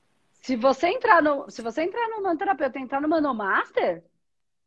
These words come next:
eu dou meus duzentos e cinquenta por cento, mas eu destruo todas essas crenças. Mas vai doer.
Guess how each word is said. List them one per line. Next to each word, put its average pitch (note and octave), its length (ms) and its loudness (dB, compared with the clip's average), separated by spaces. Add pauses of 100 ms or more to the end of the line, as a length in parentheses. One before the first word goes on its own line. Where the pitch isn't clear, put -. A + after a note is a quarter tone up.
(160)
eu A3 120 -4
dou C4 140 6
meus D#4 240 0
duzentos C4+ 400 -2
e - 40 -20
cinquenta F4 340 -2
por C4 200 -2
cento, F3+ 420 -4
mas F#3+ 240 -2
eu G#3+ 60 0
destruo A#3+ 400 0
todas D4 460 6
essas G4+ 240 0
crenças. G3 460 2
Mas G#3+ 160 8
vai A3 100 8
doer. A#3+ 380 6